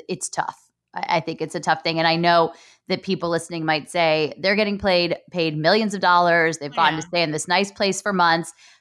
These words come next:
Speaker 1: But no matter what, you're away from your family, you're away from your life. It's hard. You know, it is. It's
Speaker 2: Oh,
Speaker 1: hard. You
Speaker 2: yeah.
Speaker 1: are isolated. Uh,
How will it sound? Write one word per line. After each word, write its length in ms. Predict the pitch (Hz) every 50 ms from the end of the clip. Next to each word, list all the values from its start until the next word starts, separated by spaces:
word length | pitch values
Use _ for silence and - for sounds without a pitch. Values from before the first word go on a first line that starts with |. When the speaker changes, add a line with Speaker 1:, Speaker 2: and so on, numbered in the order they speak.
| _ _ -
Speaker 1:
But 300 | 403 415 381 311 - 202
no 100 | 269 269
matter 520 | 277 302 320 311 294 269 247 - - - -
what, 480 | 202 262 302 269 208 190 180 175 151 - - _ _ _ _ _ _ _ _ _
you're 100 | - 185
away 100 | 175 160
from 140 | 170 - 240
your 100 | 269 269
family, 440 | 269 - 311 311 294 277 247 214 196
you're 140 | 180 165 165
away 160 | 165 160 160
from 180 | 160 - - 233
your 100 | 240 254
life. 220 | 285 302 302 254
It's 120 | 311 - -
hard. 340 | 349 370 277 165 - - - - _
You 120 | - 254 285
know, 140 | 294 294 302
it 60 | 311
is. 140 | 330 294 226
It's 140 | 240 214 -
Speaker 2:
Oh, 40 | 254
Speaker 1:
hard. 100 | 220 220
You 60 | 233 233
Speaker 2:
yeah. 40 |
Speaker 1:
are 180 | 226 226 226 220
isolated. 640 | - 202 208 208 - - 190 170 160 156 160 170 190 - _ - - _ _ _ _ _
Uh, 340 | - 185 185 180 175 170 165